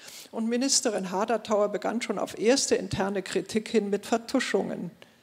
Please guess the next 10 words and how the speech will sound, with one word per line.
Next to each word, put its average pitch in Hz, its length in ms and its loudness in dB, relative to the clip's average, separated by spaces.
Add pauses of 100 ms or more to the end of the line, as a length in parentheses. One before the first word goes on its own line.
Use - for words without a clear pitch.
(800)
Im 208 180 0
Gegensatz 226 560 4
dazu 226 500 2
gaben 196 320 2
sich - 380 -2
unsere 220 360 0
Funktionäre 202 720 0
geradezu 190 600 -4
aufreizend 196 760 0
selbstgewiss, 214 1000 2